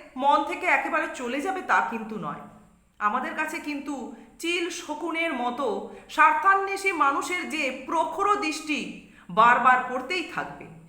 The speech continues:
এটাও কিন্তু কবি কবিতায় ব্যক্ত করছেন। তবুও কবি এই চিল শকুনের মতো স্বার্থান্বেষী মানুষদের প্রতিপক্ষ হিসেবে কোকিলকে গ্রহণ করেছেন, যে কিনা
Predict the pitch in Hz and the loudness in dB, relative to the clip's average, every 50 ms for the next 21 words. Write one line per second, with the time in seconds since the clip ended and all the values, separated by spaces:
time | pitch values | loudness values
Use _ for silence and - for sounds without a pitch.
0 | - - _ 208 233 233 330 370 392 381 392 370 392 - - 294 269 277 269 269 | -20 -16 _ -8 0 4 4 4 4 2 -2 -4 -4 -4 -4 -4 -6 -4 -4 -6
1 | 240 226 233 220 214 185 170 165 - - - 175 170 170 156 156 - - - - | -6 -4 -2 -2 -2 -2 -2 -4 -6 -6 -12 -12 -12 -12 -14 -14 -14 -16 -18 -18
2 | - - - _ _ _ _ _ _ _ _ _ _ _ _ _ _ _ _ _ | -20 -20 -20 _ _ _ _ _ _ _ _ _ _ _ _ _ _ _ _ _
3 | _ _ _ _ _ _ 349 381 403 415 427 359 277 226 - - - - - - | _ _ _ _ _ _ -6 -4 -2 -2 -2 -2 -2 -4 -4 -8 -12 -14 -18 -20
4 | - - 339 349 370 359 320 262 320 294 - 220 285 330 381 427 440 427 - 403 | -2 0 0 2 2 2 0 0 0 -2 -4 -6 -4 -2 0 0 0 -2 -2 -4
5 | 392 403 415 403 403 403 403 392 349 302 269 269 269 330 330 262 220 226 233 - | -4 -4 -4 -4 -2 -2 -2 -2 -2 -2 -2 -2 0 0 0 0 -2 -2 -6 -2
6 | - 285 277 302 - - 269 330 381 370 381 359 - 392 381 294 247 226 226 254 | 4 4 4 4 6 4 4 4 4 0 -4 -8 -8 -8 -2 0 2 2 2 0
7 | 311 330 240 294 302 269 208 156 - - - - - - - _ _ _ _ _ | -4 -6 -6 -4 -2 0 0 -2 -4 -10 -14 -18 -20 -20 -20 _ _ _ _ _
8 | _ _ _ _ _ _ _ 311 339 339 349 349 - 392 415 427 415 - - 302 | _ _ _ _ _ _ _ -6 -6 -6 -6 -6 -6 -4 -2 -2 -2 -4 -4 -4
9 | 302 302 302 302 - - 381 381 233 240 254 247 - 302 302 302 240 160 - - | -4 -4 -6 -12 -6 -4 -4 -4 -2 -4 -8 -6 -4 -4 -2 -2 -2 -4 -4 -8
10 | - - - - _ _ _ _ _ _ _ 330 330 330 330 - 381 381 415 415 | -14 -18 -20 -20 _ _ _ _ _ _ _ -8 -8 -8 -8 -8 -6 -2 -2 -2
11 | 403 403 392 311 233 185 - - - - - - 254 269 - 302 302 - - 254 | -2 -2 -2 -4 -4 -4 -4 -8 -12 -14 -10 -6 -6 -4 -2 -2 -4 -4 -4 -4
12 | 233 220 220 - - 214 147 - - - - - - 277 311 311 285 269 262 294 | -4 -4 -4 -4 -6 -6 -6 -8 -12 -14 -16 -8 -6 -6 -6 -6 -6 -6 0 4
13 | 277 | 4